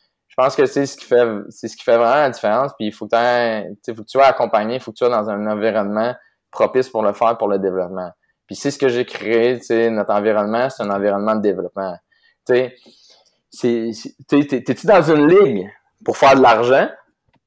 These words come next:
Tu sais, dans le hockey, c'est la même chose. Ou t'es dans une ligue de développement ? Ben, nous autres, l'affaire, c'est que ce que je veux, je veux être successful, puis j'ai créé une ligue de développement. Puis,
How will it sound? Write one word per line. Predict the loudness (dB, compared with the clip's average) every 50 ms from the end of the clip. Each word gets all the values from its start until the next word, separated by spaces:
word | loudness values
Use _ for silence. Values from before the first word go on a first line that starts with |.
| _ _ _ 0
Tu | 2 4
sais, | 4 4 2 4
dans | 4 6
le | 8 8
hockey, | 6 6 6 2 2
c'est | 2 2 2
la | 2 2
même | 2 0 -2 -2
chose. | 0 2 4 4 4 2 0 -4 -8 -6 -2
Ou | -2 0
t'es | 2 4 4
dans | 6 4 4 4
une | 2 4 4 6
ligue | 6 6 4 4
de | 2 2
développement ? | 4 4 4 4 4 2 0 0 0 -6 -6 -6 -10 -14 _
Ben, | -2 -2 0 0
nous | 2 4 4
autres, | 4 4 4 4
l'affaire, | 2 2 2 2 2 2 2 2
c'est | 0 -2 -2 2
que | 2 4 4 4 2 -2 -6 -10 -18 _ _ _ _ _ _ _ _ _
ce | 0
que | 2 2 4
je | 4 4
veux, | 4 4 4 4 4 2 0 -6 -10 _ _ _ _ _ _ -10
je | 0 2
veux | 4 4
être | 4 2
successful, | -2 -4 0 2 2 2 2 2 2 4 4 4 4 0 -4 -12 _ _ _ _
puis | -10 -8
j'ai | -6 -6 -8 -8
créé | -6 -4 -2 0
une | 0 2 2 2
ligue | 2 2 2
de | 0
développement. | 0 2 0 2 2 2 0 0 0 -2 -2 -2 -4 -6 -10 _ _ _ _ _ _ _
Puis, | -8 -4 -2 0 2 2 2 0 -2 -6 -12